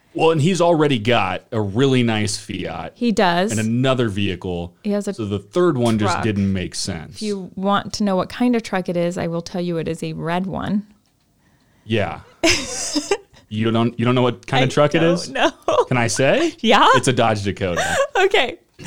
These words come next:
Speaker 2: So he, and, and his Dodge Dakota truck, he, it's a six cylinder,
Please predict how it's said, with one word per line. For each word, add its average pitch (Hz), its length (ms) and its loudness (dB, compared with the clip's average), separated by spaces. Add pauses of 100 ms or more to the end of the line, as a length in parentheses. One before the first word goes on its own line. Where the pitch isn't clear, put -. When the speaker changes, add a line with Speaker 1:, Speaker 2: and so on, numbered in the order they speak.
(520)
Speaker 2:
So 311 300 6
he, 302 460 -4
and, 302 280 6
and 302 180 0
his 302 200 -4
Dodge 311 320 2
Dakota 262 420 4
truck, 220 540 4
he, 254 420 0
it's 220 220 2
a 214 80 4
six 294 320 -2
cylinder, 185 600 0